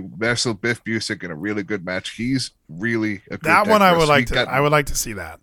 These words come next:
Speaker 2: That sounds
Speaker 1: Yeah, his
Speaker 2: good.
Speaker 1: match with Biff is good. His match with fucking Chris Dickinson was really fucking good 'cause they've always had good matches in Bloodsport, and that was G C W Bloodsport eight. So this match was really, I thought it was fine 'cause, like, yeah, it couldn't,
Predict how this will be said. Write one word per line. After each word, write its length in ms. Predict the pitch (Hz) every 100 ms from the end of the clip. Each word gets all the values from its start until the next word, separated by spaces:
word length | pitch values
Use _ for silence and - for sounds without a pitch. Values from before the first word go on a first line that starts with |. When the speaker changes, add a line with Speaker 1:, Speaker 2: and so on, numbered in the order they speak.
| _
Speaker 2:
That 180 | 131 135
sounds 220 | 143 120
Speaker 1:
Yeah, 100 | 101
his 80 | 113
Speaker 2:
good. 80 | 123
Speaker 1:
match 160 | 120
with 140 | 107 -
Biff 260 | 120 117
is 80 | 110
good. 260 | - 120 104
His 260 | 123 127
match 260 | 139 135 -
with 180 | 127 117
fucking 320 | 123 120 120
Chris 240 | - 131 -
Dickinson 440 | 131 127 - 104
was 180 | 87 - 95
really 320 | 104 104 95
fucking 380 | - 82 87 82
good 180 | 73 - -
'cause 160 | 113
they've 180 | 98 113
always 220 | 107 104
had 180 | 101 92
good 180 | - 95
matches 240 | 87 85 87
in 60 |
Bloodsport, 520 | 78 98 98 - 73 - _ - - - -
and 100 | 87
that 120 | 95
was 160 | 90 85
G 160 | 87
C 80 | 90 -
W 160 | 85 82
Bloodsport 340 | 87 - 76 - - -
eight. 300 | 104 - - _ - - - -
So 180 | -
this 240 | 110 127 -
match 280 | 127 117 113
was 200 | 110 - 90
really, 380 | 110 120 120 113
I 100 | 156
thought 120 | 165
it 20 |
was 120 | 135
fine 300 | - 110 110 107
'cause, 160 | 101
like, 160 | 107 101
yeah, 160 | 113
it 120 | 101 -
couldn't, 300 | 120 117